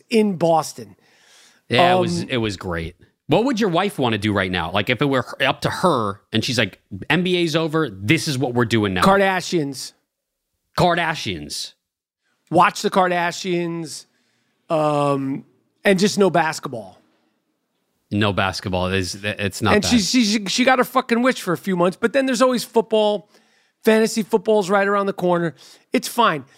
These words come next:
Speaker 1: Um, the other thing that I'm pumped up to watch this weekend is the Dateline full interview with Amber Heard, A K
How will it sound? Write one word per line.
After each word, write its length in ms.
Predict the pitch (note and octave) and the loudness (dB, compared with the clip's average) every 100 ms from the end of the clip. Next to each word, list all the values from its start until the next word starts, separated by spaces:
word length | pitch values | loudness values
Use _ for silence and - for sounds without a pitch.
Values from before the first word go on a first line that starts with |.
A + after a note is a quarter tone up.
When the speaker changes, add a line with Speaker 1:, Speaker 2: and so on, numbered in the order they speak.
| _ - | _ -2
Speaker 1:
Um, 300 | G#3 G3 F#3+ | 2 2 0
the 180 | F#3+ G#3 | -4 0
other 160 | C#4+ E4 | 0 0
thing 220 | C4+ A3 | -4 -2
that 100 | F#3 | 0
I'm 100 | E3 | -2
pumped 340 | - G#3 F3 | -2 -4 -2
up 140 | E3+ - | -4 -4
to 100 | E3 | -2
watch 300 | D#3+ D#3 - | 0 0 -2
this 180 | D#3+ - | -12 -8
weekend 340 | E3+ - E3 | -6 -4 -4
is 140 | D3+ | -4
the 80 | B2 | -8
Dateline 720 | B2+ - G3+ B3 A3 F#3+ F#3+ | -4 2 2 2 -2 -2 -2
full 460 | C#3+ _ A3 C#4+ C#4+ | -4 _ 0 0 2
interview 640 | A3 F#3+ C#3+ D3+ C#3+ C3 C3 _ _ _ _ _ _ _ _ _ _ _ _ _ _ _ _ _ - | 2 2 0 0 -2 -2 -10 _ _ _ _ _ _ _ _ _ _ _ _ _ _ _ _ _ 2
with 160 | G3 | 4
Amber 440 | A3 G#3 G#3+ G3 F3 | 6 2 2 2 2
Heard, 360 | F#3 D#3 C3 _ _ _ _ _ _ _ _ _ - | 2 0 -4 _ _ _ _ _ _ _ _ _ 2
A 160 | G#3+ | 4
K 300 | G#3+ A3+ A3 | 4 4 4